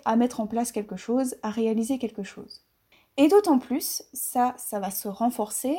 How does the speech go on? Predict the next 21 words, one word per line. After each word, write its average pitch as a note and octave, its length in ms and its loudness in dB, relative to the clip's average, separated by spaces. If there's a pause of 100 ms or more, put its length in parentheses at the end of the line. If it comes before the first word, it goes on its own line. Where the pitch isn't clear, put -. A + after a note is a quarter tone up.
si - 420 -2 (160)
on A#3+ 160 0
va A#3+ 180 6
avoir B3 260 2
un G#3+ 240 2
événement B3+ 580 2 (680)
qui - 160 -2
va C4 360 6 (380)
renforcer E4 680 2
notre G#3+ 300 2
pensée. G#3+ 420 -6 (800)
Alors A3 220 -2
par A#3 160 2
exemple, A#3+ 260 2
je A3 80 -2
ne G3 80 -6
sais G#3 140 -6
pas B3+ 180 6
si - 340 -4
vous A3+ 200 -2
avez B3 420 4